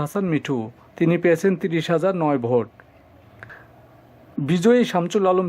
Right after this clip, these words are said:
চৌধুরীকে অর্থ পাচার মামলায় নির্বাচনের আগের দিন জামিন নামঞ্জুর করে কারাগারে পাঠায় আদালত।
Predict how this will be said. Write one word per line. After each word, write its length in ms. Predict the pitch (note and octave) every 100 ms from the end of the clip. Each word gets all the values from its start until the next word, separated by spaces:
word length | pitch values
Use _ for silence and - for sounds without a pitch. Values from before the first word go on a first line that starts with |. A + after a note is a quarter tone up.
| F3
চৌধুরীকে 460 | E3 E3+ E3 D#3+ F3+ A#3+ - -
অর্থ 140 | D#3+ A3
পাচার 260 | G#3+ G#3 G#3+ F#3
মামলায় 320 | F3 F3+ F#3 E3
নির্বাচনের 520 | D#3+ E3+ F3+ F3+ E3
আগের 200 | D3 D#3+ D3+
দিন 120 | F#3 G#3+ - - C#3
জামিন 280 | E3 G3 F#3
নামঞ্জুর 460 | D#3+ E3 F3+ F3 F3+ F#3+
করে 160 | F#3
কারাগারে 460 | F#3+ E3 E3 E3+ F3
পাঠায় 380 | F3 D#3 G3 G#3
আদালত। 440 | C#3+ C#3+ C3+ A2